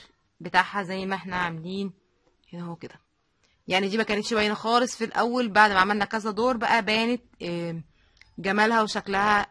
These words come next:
آه، عامل ازاي. هاخد لفة، عندي تلات أعمدة، هدخل من الإبرة من ورا كده، وأسحب أول عمود لورا، وهعمل فيه تلات أعمدة. أدي واحد،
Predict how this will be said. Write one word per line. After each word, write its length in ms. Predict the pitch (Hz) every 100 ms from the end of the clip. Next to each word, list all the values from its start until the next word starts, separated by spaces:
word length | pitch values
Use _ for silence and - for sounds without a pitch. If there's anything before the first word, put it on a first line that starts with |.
| -
آه، 300 | 170 - 135
عامل 220 | 180 180
ازاي. 300 | 170 - - _ _ _ _ _ _ _ _ _ _ _ _ _ _ _ _ _
هاخد 340 | 214 220 160
لفة، 420 | 185 285 - 339 440 _ _ _ _ _ -
عندي 220 | 208 240
تلات 260 | 233 226 -
أعمدة، 420 | 160 196 240 349
هدخل 380 | 302 196 - 180
من 100 | 165
الإبرة 340 | 165 190 180
من 60 | 170
ورا 180 | 185 185
كده، 320 | 247 254 -
وأسحب 520 | 165 208 214 - 190 - _ _
أول 360 | 208 220 170 160
عمود 440 | 147 160 185 196
لورا، 440 | 170 160 175 220 311 - _ _ - -
وهعمل 560 | 196 208 214 214 220 208
فيه 400 | - - 214 208 - _ - _
تلات 280 | 185 185 190 _ _ _ _ _ _ _ _ _ _ _ _ _ _ _ -
أعمدة. 380 | 196 185 147
أدي 160 | 151 -
واحد، 400 | 160 180 180 240